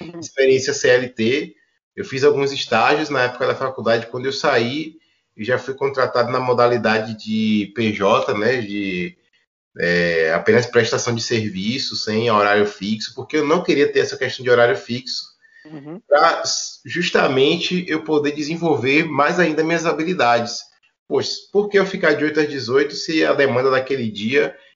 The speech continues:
Speaker 2: eu posso terminar em duas, três horas e poder me dedicar a estudar, a ler um livro, a fazer outra coisa? Então, eu sempre pensei dessa forma e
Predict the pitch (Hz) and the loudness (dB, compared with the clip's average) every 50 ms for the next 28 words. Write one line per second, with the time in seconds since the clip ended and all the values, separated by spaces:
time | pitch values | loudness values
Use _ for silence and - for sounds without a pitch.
0 | _ _ _ _ _ - 120 120 - - 123 117 - - 143 135 135 139 127 120 | _ _ _ _ _ -8 -8 -6 -2 0 0 0 0 0 -2 0 0 0 0 2
1 | 120 120 127 131 131 120 107 98 92 113 135 147 147 - - - 139 139 127 113 | 2 2 2 0 -2 -4 -6 -8 -4 2 2 2 2 2 -2 -4 -4 -2 -2 0
2 | 110 107 113 120 135 151 151 - - 131 - - 139 135 135 139 143 131 139 131 | 0 2 4 4 4 2 -2 -4 -12 -12 -6 -4 -2 0 0 0 0 -2 -6 -8
3 | 139 135 - 135 127 143 156 156 - - - _ - 123 - - - - - 113 | -8 -6 -2 0 0 2 0 0 -4 -8 -10 _ -4 -2 -2 -2 -6 -10 -10 -6
4 | 98 104 117 120 123 120 127 123 110 98 90 95 113 131 123 123 123 113 - 123 | -2 0 2 2 2 2 2 0 -2 -2 -2 -4 -4 -4 -2 -2 -2 -2 -2 -4
5 | 107 107 117 117 117 - 123 113 - - 104 110 120 120 131 131 - _ _ _ | -4 -4 -4 -4 -4 -4 -4 -6 -4 -4 -4 -2 -2 -2 -4 -8 -12 _ _ _
6 | _ _ _ _ _ _ _ _ 101 110 107 - - 117 123 131 139 143 143 143 | _ _ _ _ _ _ _ _ -10 -10 -6 0 2 2 4 4 6 6 6 4
7 | 139 - - 147 147 - - 175 170 175 - - 135 139 143 - 160 151 147 - | 4 2 2 0 0 0 -2 -4 -4 -2 0 0 2 2 2 2 0 0 0 0
8 | - 120 123 135 156 156 165 175 - - _ _ _ _ _ _ _ _ - 143 | 4 6 6 6 6 4 0 -2 -4 -8 _ _ _ _ _ _ _ _ -6 -2
9 | 160 180 185 185 170 - - _ | 0 0 2 0 0 -4 -8 _